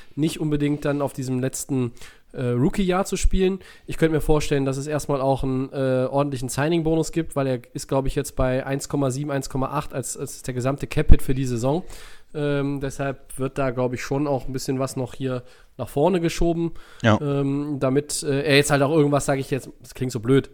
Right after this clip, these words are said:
Speaker 1: irgendwas in der Hand hat.
Speaker 2: Ja, in der
Speaker 1: Ähm,
Speaker 2: Tasche hat, ja.
Speaker 1: ne,
Speaker 2: Ja.
Speaker 1: und, und, um sich dann die Taschen voll zu machen und nächste Saison fünfhundert Yards, äh, in sechzehn Spielen zu bekommen, ne? Nein. Äh, ich glaube, Mixon ist ein, ist ein Running Back, der vor allen Dingen auch in diese ganze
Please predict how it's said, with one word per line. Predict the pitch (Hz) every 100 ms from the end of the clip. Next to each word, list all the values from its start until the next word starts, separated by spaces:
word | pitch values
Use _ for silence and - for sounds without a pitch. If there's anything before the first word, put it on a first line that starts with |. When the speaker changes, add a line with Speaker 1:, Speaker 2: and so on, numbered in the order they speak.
| -
Speaker 1:
irgendwas | - 151 147
in |
der | 123
Hand | 120 156
hat. | 196 233 - - - 135
Speaker 2:
Ja, | 110 - -
in | 139
der | 95
Speaker 1:
Ähm, |
Speaker 2:
Tasche | 127 127 98
hat, | 92 -
ja. | 101 104 - - -
Speaker 1:
ne, | 143
Speaker 2:
Ja. | 147
Speaker 1:
und, | 160 156 160
und, | 160
um | 151 156
sich | 143 143
dann | 151 156 156
die | 147 143
Taschen | 156 170 170 143 -
voll | 147 190
zu | -
machen | 185 175 170
und | 156 151 151
nächste | 143 147 147
Saison | 131 131 135 135
fünfhundert | 147 135 139 123
Yards, | 107 107 - - -
äh, | 98 98
in | 107
sechzehn | 104 - 101
Spielen | - 107 95 - - - - -
zu | -
bekommen, | 107 - 92 95
ne? | 160 202 - - - -
Nein. | 90 85 - - -
Äh, | 175 -
ich | 180
glaube, | 220 214
Mixon | 185 196 202 190
ist | 160 165
ein, | 151 156
ist | 175
ein | 151 147
Running | 143 160 180 165
Back, | 156 156
der | 147
vor | - -
allen | 151
Dingen | 156
auch | 147 147
in |
diese | 143 135 131
ganze | 135 147 - 143 131 127 131